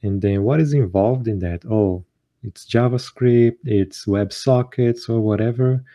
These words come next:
And then you ask, "Oh, okay, but what is a WebSocket anyway?" And then you try to answer that question. And then eventually you get to a point where you're like, "Oh,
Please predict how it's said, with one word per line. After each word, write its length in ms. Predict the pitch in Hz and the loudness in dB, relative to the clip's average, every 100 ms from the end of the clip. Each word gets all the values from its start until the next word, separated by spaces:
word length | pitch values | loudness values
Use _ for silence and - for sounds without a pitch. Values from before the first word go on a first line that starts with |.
| _ _ _ | _ _ _
And 160 | 110 104 | -2 0
then 140 | 107 | 2
you 140 | 107 101 | 2 2
ask, 300 | 98 - 151 | 0 -4 -4
"Oh, 160 | 147 | -2
okay, 280 | 208 - 147 | -2 0 0
but 360 | 120 117 113 - | 2 0 0 -2
what 200 | 135 190 | -2 2
is 140 | 180 | 2
a 60 | 143 | 2
WebSocket 840 | 98 98 135 - 123 98 - 90 110 | 2 -2 -6 -8 -6 -6 -6 -6 -2
anyway?" 560 | 95 92 90 85 87 - _ _ - | -2 -2 -2 -4 -6 -12 _ _ -4
And 100 | 101 | 0
then 120 | 101 | 0
you 60 | 104 | -2
try 260 | - 107 | 0 0
to 200 | 104 104 | 0 0
answer 320 | 98 101 - 135 | 0 -2 -4 -2
that 260 | 135 131 | -2 -2
question. 640 | - 139 135 - 147 143 135 _ _ _ _ _ - | 0 0 0 0 0 0 -4 _ _ _ _ _ -2
And 200 | 104 101 | 0 2
then 480 | 104 104 101 101 - _ _ _ _ | 2 2 0 -4 -12 _ _ _ _
eventually 520 | 110 104 107 - 113 | 0 2 2 2 4
you 60 | 113 | 6
get 240 | 104 107 - | 4 2 0
to 120 | 113 | 0
a 100 | 101 | 0
point 280 | - 104 - | 0 -2 0
where 100 | 107 | 2
you're 160 | 101 95 | 2 0
like, 220 | 90 - - | -4 -12 -2
"Oh, 440 | 127 165 113 95 | 0 2 0 -2